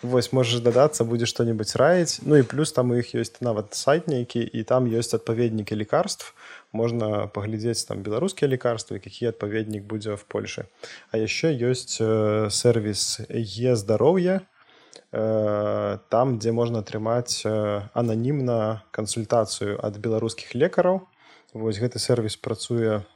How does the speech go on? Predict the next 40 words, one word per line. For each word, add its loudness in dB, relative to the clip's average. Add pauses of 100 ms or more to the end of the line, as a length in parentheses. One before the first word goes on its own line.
э, -4
бясплатна. 0
Вы 0
спачатку -4
атрымліваеце -4
кансультацыю, -2
а -2
потым -2
у -4
вас -6
ёсць -4 (420)
магчымасць, -4
э, -4
заданаціць, 0 (140)
колькі -4
вы, -4
ну, -6 (300)
захочаце, -4
а -10
калі -4
не -4
захочаце, -4
то -4
не -2
заданаціце. -6 (1120)
Вось, -6
магчыма, 0
это 0
вам 2
таксама 0
спатрэбіцца, -2
калі, -2
напрыклад, -4
няма -2
этого -4
зуса -6
яшчэ, -4
а -2
штосьці -8
трэба -6